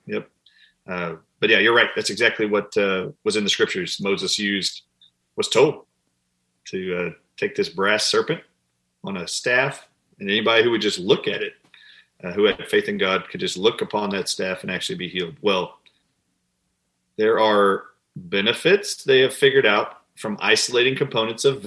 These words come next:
venom. For example, there's a high blood pressure drug called lisinopril that has hydroxychlor-, has hydrochlorothiazide and a diuretic in combination with the drug patented by Merck. You probably know the name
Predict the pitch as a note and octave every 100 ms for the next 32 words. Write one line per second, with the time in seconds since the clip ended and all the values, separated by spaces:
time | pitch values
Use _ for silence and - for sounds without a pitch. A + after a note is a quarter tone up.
0 | G2+ G2+ F#2+ G2 C#3 C3+ G#2 F#2+ G2+ G#2+
1 | A#2 A2+ A#2 G#2 G2+ G2+ A2+ A#2 C#3+ C3
2 | B2+ E3+ - G#2+ G#2 A#2 A2 G#2+ - B2+
3 | A#2 - G2+ F2 - _ _ _ - -
4 | - - _ - A2 G#2 G#2 G2+ G2 G2+
5 | G#2 - B2+ B2+ - - G#2+ G#2+ - -
6 | B2 C3+ C#3+ D#3 B2 A2 A2 G#2+ G#2+ A2
7 | G#2+ A#2 A2+ E3+ G#2+ G2+ G#2 - A#2 G#2+
8 | A2+ A2 A2 - A2+ G#2+ G2+ G2+ G#2+ G#2+
9 | G#2 G2+ G#2 G2+ G2+ G2+ G#2 - - -
10 | _ _ _ - G#2+ G2+ F#2+ F#2 F#2 F#2+